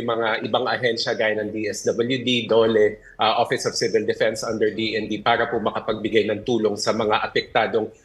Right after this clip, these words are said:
pamilya at individual, hindi lamang yung mga magsasaka at mangingisda.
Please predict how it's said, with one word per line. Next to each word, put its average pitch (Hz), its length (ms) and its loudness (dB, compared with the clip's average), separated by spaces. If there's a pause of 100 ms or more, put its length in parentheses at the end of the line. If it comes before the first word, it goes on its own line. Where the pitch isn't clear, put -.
(160)
pamilya 123 500 2
at 101 160 -6
individual, 113 720 0
hindi 117 240 0
lamang 107 340 2
yung 104 140 -2
mga 98 120 -4 (120)
magsasaka - 400 -4
at 92 160 -4
mangingisda. 90 840 -4